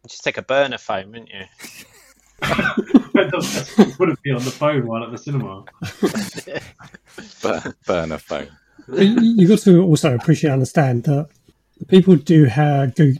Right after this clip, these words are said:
Speaker 4: do go cinema are also on call.
Speaker 3: Yeah, but you can lower the, the brightness. I, I don't mind that, you know, if, as, as long as it's like that. But, the, you know, it's like Ollie said, the people that, where, where, you know, it just takes you out of that moment. But that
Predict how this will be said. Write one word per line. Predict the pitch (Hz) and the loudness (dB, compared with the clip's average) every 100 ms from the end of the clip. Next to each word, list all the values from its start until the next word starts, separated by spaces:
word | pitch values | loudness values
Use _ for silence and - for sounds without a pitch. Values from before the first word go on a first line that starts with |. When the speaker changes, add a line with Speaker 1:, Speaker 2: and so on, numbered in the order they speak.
| - | -2
Speaker 4:
do | 156 | 2
go | 165 | 2
cinema | - 156 170 208 | 4 6 6 6
are | 165 | 4
also | 143 165 147 | 4 6 4
on | 143 | 4
call. | 147 156 185 _ _ _ _ _ | 6 4 2 _ _ _ _ _
Speaker 3:
Yeah, | 180 | -6
but | 123 | -4
you | 147 | -4
can | 175 | -2
lower | 190 190 113 | 0 2 0
the, | 101 104 98 92 _ - | 0 0 0 -4 _ -20
the | |
brightness. | 101 117 101 82 76 - - _ _ _ _ _ | -6 -4 -4 -8 -16 -20 -20 _ _ _ _ _
I, | 104 - | -6 -4
I | 120 | -2
don't | 139 127 | -2 -2
mind | 104 104 98 95 | -4 -4 -4 -6
that, | 101 | -6
you | 123 | -6
know, | 95 76 | -8 -8
if, | 92 113 - 135 - 120 | -6 -6 -8 -10 -10 -14
as, | 117 | -12
as | - 123 | -12 -10
long | 151 120 | -10 -10
as | 98 | -10
it's | 92 | -8
like | 95 | -6
that. | 104 95 - | -4 -6 -8
But, | 98 | -8
the, | 110 101 | -6 -6
you | 120 | -6
know, | 104 | -6
it's | 90 92 | -8 -6
like | 104 - | -6 -6
Ollie | 107 | -8
said, | 92 95 - | -8 -10 -12
the | |
people | - 113 101 98 95 95 _ _ | -10 -10 -8 -12 -12 -16 _ _
that, | - - 95 | -20 -20 -14
where, | 98 - _ _ | -12 -12 _ _
where, | 101 95 - | -8 -6 -6
you | 107 | -6
know, | 98 | -6
it | 87 | -8
just | 82 98 | -10 -14
takes | - 104 - | -8 -10 -8
you | 98 | -8
out | 85 | -8
of | 90 | -8
that | 85 | -10
moment. | 101 104 90 82 - _ _ _ | -8 -8 -10 -16 -20 _ _ _
But | 127 - - _ _ _ | -4 -4 -8 _ _ _
that | 139 123 | 0 0